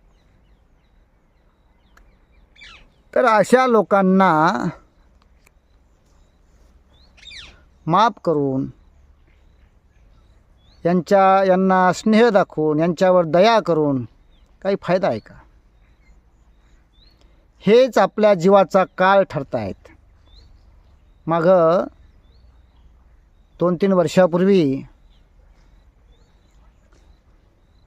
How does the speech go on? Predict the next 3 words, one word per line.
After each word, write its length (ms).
आपल्या 260
देशात 320
सुद्धा 600